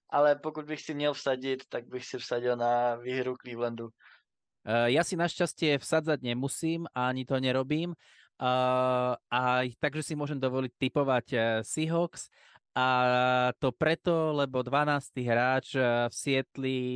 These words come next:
Speaker 2: na jednom z najhlučnejších štadiónov, eh, v celej N F L, eh, to proste rozhodne.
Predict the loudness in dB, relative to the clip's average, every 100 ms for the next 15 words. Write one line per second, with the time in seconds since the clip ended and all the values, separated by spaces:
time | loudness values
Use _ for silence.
0 | -4 -2 -2 -4 -6 -4 -4 -4 -6 -10
1 | -14 -8 -10 -10 -12 -12 -10 -4 -4 -2
2 | -4 -4 -8 -12 -14 _ -20 _ _ _
3 | -8 -2 0 2 2 2 0 -2 0 0
4 | 0 -4 -6 -6 -4 0 0 0 -6 _
5 | _ _ -4 0 0 0 0 0 0 0
6 | 0 -4 -10 _ -4 -2 0 -2 -2 -2
7 | -2 -4 -8 -12